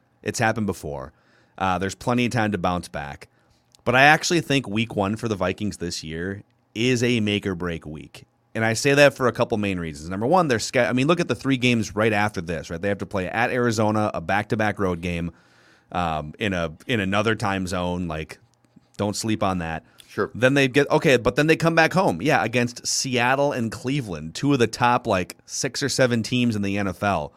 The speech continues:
Speaker 1: Uh, I think if you look at their whole schedule, there's probably only, like, four games that you really feel good about where you're like, Yep, I, that's probably a win. The, I would say the two Lions games,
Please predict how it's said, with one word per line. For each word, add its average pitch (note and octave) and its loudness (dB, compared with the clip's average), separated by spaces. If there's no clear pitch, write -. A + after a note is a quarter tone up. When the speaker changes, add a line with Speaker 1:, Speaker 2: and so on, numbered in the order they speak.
Speaker 1:
Uh, F2+ 0
I B2+ 4
think D#3+ 0
if D3 0
you C#3+ 0
look D3+ 4
at D#3 0
their A#2+ 2
whole B2+ 2
schedule, A2+ 0
there's G#2+ 0
probably C#3+ -2
only, C3+ -2
like, G2 -4
four B2 -2
games A2 -2
that C#3 -2
you A2 -6
really C#3+ 2
feel C3 4
good G#2 2
about A#2 4
where G#2 0
you're G#2 0
like, G2+ 0
Yep, C#3+ 4
I, C3 6
that's C#3 6
probably C3 6
a A2+ 6
win. A2 4
The, A#2 2
I A#2 4
would C3 4
say D3 2
the A#2 0
two E3 -2
Lions C3 2
games, C3 0